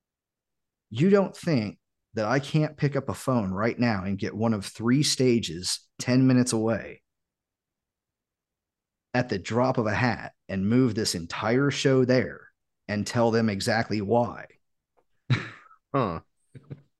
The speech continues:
Speaker 1: Suffice it to say, we had the show there and it was a great time. But,
Speaker 2: Mm.
Speaker 1: you know, you know, th-, uh, there is,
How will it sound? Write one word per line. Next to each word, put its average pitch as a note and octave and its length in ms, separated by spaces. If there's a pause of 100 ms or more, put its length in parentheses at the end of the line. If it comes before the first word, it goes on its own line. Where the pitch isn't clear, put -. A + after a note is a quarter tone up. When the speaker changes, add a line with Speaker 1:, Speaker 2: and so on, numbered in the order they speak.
(960)
Speaker 1:
Suffice F#3 320
it E3+ 60
to D3 60
say, C3 200
we B2 120
had A2 160
the F#2 60
show F2+ 240
there F2+ 240
and F2+ 120
it - 60
was G2 100
a G#2 40
great D2 260
time. D#2 260 (400)
But, D2+ 220
Speaker 2:
Mm. - 40 (1000)
Speaker 1:
you E2+ 120
know, D2 180 (360)
you G2 180
know, F#2 100 (140)
th-, D#3 260 (480)
uh, D3 100 (920)
there E3 300
is, D3+ 220